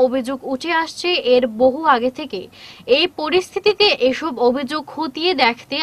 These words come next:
আগামী সোমবার রাজ্যের উচ্চশিক্ষা বিভাগের সঞ্চালক ধর্মকান্ত মিলি শিলচরে আসছেন। কলেজের এক সূত্রে জানা গেছে,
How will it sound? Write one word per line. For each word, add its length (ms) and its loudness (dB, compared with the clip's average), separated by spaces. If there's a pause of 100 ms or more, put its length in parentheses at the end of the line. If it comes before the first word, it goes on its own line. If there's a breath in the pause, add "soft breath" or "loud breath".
(140)
আগামী 340 2 (520 loud breath)
সোমবার 480 6 (120)
রাজ্যের 420 4
উচ্চশিক্ষা 500 -6 (100)
বিভাগের 380 -2 (100)
সঞ্চালক 560 2 (460 loud breath)
ধর্মকান্ত 560 4 (200)
মিলি 320 -2
শিলচরে 460 -4 (100)
আসছেন। 380 -12 (420 loud breath)
কলেজের 420 0 (120)
এক 160 -2
সূত্রে 300 -8 (100)
জানা 260 2
গেছে, 200 -8